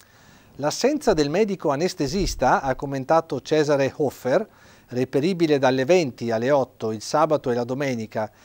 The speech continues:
e del ginecologo reperibile di notte non garantisce, a nostro avviso, un servizio di pronto soccorso adeguato e occorre lavorare su questo servizio fondamentale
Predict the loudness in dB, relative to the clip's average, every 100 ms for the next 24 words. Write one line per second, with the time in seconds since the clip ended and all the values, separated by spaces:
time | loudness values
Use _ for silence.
0 | -20 _ -8 -2 -2 0 -2 -2 2 4
1 | 4 2 0 0 0 0 0 -2 -4 -4
2 | -4 -4 -4 -4 -2 2 2 2 -2 -10
3 | -6 -2 -4 -4 -4 -4 -2 -2 -2 -4
4 | -6 -6 -6 -8 -20 -14 -4 -4 0 0
5 | 0 -4 -2 -2 0 -2 0 -4 -4 2
6 | 2 4 2 2 2 0 -2 -4 -8 -8
7 | _ _ -20 -8 -8 2 4 6 4 4
8 | 4 4 2 -2 -2 -4 -2 -2 -2 -4
9 | -4 -4 -4 -2 -2 -2 2 6 6 6
10 | -2